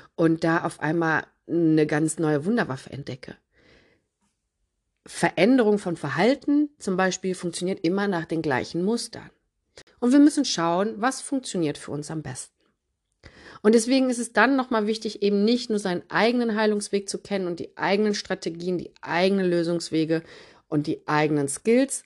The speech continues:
sondern was gibt es auch sonst für Dinge. Und da habe ich gemerkt, ja,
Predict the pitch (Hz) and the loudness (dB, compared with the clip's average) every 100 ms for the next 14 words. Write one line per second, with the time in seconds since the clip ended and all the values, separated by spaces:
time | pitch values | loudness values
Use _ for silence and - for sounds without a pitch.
0 | - - 202 208 196 196 147 151 180 165 | -10 -2 2 2 0 -4 -6 -4 -6 -6
1 | 156 123 135 131 135 - - - - - | -6 -6 -6 -6 -6 -6 -12 -14 -16 -18
2 | _ _ - - - - - 202 226 247 | _ _ -20 -20 -20 -10 0 4 6 4
3 | 240 226 226 214 214 214 - - _ _ | 2 -2 -2 0 0 -2 -6 -20 _ _
4 | _ _ _ _ _ _ - 165 156 170 | _ _ _ _ _ _ 2 4 4 2
5 | 202 | -2